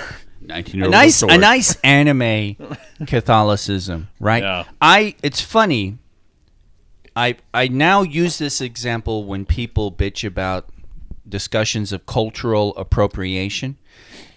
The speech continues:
Speaker 2: because the, the baseline of the real stuff is an unmindful seizing of a cultural image and using it for your own purposes with no thought about it.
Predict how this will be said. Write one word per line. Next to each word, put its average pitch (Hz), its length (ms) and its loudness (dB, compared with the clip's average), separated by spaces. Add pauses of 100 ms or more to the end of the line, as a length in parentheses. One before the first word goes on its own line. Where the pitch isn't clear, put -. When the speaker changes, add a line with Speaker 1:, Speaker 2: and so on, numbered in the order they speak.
(120)
Speaker 2:
because 98 880 -4 (180)
the, 101 300 -8 (300)
the 104 280 -6
baseline 135 720 2
of 95 80 -4
the 92 120 -6
real 214 420 -4
stuff 82 600 -6 (360)
is 104 240 -6
an 90 400 -8 (100)
unmindful 131 1300 0 (460)
seizing 123 1080 -4
of 113 200 -6
a 110 80 -4
cultural 107 680 -4
image 90 460 -6
and 95 180 -4
using 104 320 -4
it 98 140 -8
for 104 140 -10
your 92 200 -8
own 95 200 -8
purposes 90 580 -6
with 87 140 -14
no 85 200 -8
thought 120 400 -4
about 64 380 -10
it. - 80 -20